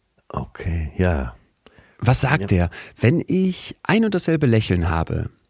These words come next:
Speaker 2: und es geht mir gerade gut, also mich lächelt irgendwer an, dann kann ich sagen, wenn ich gut drauf bin, „Ach, du, dir geht's gut, du bist, du bist ja nett, du bist freundlich, ne, super, alles klasse.“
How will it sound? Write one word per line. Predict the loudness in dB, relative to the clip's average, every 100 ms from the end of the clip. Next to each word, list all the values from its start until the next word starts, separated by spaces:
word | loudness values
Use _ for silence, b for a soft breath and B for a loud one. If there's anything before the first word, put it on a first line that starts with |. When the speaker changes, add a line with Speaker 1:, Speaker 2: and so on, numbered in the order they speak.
| -2
Speaker 2:
und | 2
es | 2
geht | 0 2
mir | 2
gerade | 2 2 2
gut, | 2 2 2
also | 2 4
mich | 6
lächelt | 6 4 4
irgendwer | 4 4 4
an, | 4
dann | 2 2
kann | 2
ich | 2
sagen, | 2 2 4
wenn | 4
ich | 2
gut | -2 2
drauf | 2 0
bin, | 0
„Ach, | -2 0
du, | 0
dir | 4 4
geht's | 4 2 0 0
gut, | 2 4 4 2
du | 2
bist, | 2 2 0
du |
bist | 2 4
ja | 4
nett, | 6 4 2
du |
bist | 2 0
freundlich, | 4 6 6 4 2 4
ne, | 4 6
super, | 4 4 4
alles | 4 4
klasse.“ | 2 2 0